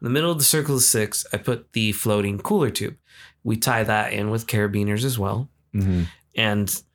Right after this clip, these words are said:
Speaker 1: so now we got a, a floating cooler tube. Then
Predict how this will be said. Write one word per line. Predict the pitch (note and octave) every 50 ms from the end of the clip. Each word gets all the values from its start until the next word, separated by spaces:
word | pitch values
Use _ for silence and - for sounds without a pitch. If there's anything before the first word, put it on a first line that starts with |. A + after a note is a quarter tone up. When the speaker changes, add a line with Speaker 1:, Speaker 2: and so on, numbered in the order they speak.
| _ _
Speaker 1:
so | - - -
now | G#2+ G#2+ G#2+
we | G#2+ G#2+
got | G#2+ G#2 G2+
a, | G2+ G#2 G2+ G#2+ G#2
a | G2
floating | F#2+ - A2 G2+ G2 G2 F#2+ F#2+ F2+ - - _ _ _ _
cooler | - - G#2+ F#2+ E2+
tube. | E2+ - E2 E2 - _ _ - - - - _ -
Then | - A2 A2+ D3+ D#3+ D#3+ D3+ C#3+ C#3+ D#3+ E3 -